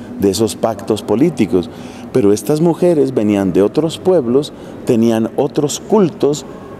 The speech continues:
practicaban otras religiones, y el efecto fue absolutamente desastroso. O sea que ya en el caso de Salomón tenemos que hablar,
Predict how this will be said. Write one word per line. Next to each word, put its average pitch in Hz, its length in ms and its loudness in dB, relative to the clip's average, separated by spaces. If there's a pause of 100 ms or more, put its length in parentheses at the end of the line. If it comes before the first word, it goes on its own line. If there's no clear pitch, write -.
(440)
practicaban 135 640 0
otras 156 280 0
religiones, 151 760 0 (560)
y 113 120 4
el 107 80 2
efecto 110 380 0
fue 123 160 0
absolutamente 143 680 2
desastroso. 110 840 0 (760)
O 127 80 2
sea 165 200 2
que 139 180 0
ya 202 400 2 (180)
en 151 140 2
el 120 140 0
caso 165 300 0
de 139 120 2
Salomón 117 560 0 (480)
tenemos 123 420 2
que - 120 -4
hablar, 110 500 0